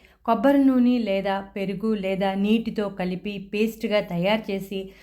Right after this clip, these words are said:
జుట్టుకు పట్టించి అరగంట అయ్యాక తలస్నానం చేయవచ్చు. లేదంటే కరివేపాకును కొబ్బరి నూనెలో వేసి, కరివేపాకు నల్లగా మారే వరకు మరిగించి,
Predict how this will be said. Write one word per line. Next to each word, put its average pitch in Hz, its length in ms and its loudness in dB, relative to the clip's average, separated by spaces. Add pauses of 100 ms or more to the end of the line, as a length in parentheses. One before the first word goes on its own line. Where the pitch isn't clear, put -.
(200)
జుట్టుకు 247 340 -2
పట్టించి 226 720 -2 (220)
అరగంట 262 360 4
అయ్యాక 214 380 0
తలస్నానం 190 540 -4
చేయవచ్చు. 170 560 -4 (320)
లేదంటే 269 480 4
కరివేపాకును 226 920 -2
కొబ్బరి 202 320 -2
నూనెలో 220 380 2
వేసి, 202 540 -4 (220)
కరివేపాకు 247 640 2
నల్లగా 226 520 2
మారే 202 400 0
వరకు 220 520 0 (300)
మరిగించి, 240 640 2